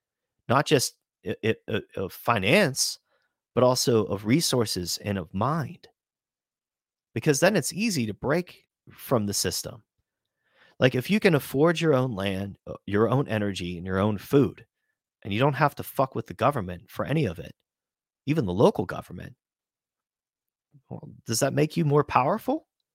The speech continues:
Does that give you the ability to tell other people to fuck off, that you don't have to do business with them because your needs are met? I mean, what if you took that,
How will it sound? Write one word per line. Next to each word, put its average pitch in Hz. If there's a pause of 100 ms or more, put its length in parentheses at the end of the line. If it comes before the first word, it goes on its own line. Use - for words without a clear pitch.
(1000)
Does 131
that 139
give 123
you 156
the 151
ability 131
to 143
tell 123
other 127
people 127
to 107
fuck 113
off, 135
that 98
you 101
don't 127
have 123
to -
do 101
business 107
with 147
them 160
because 101
your 107
needs 107
are 104
met? 101 (2000)
I 139
mean, 147
what 156
if 202
you 185
took 185
that, 135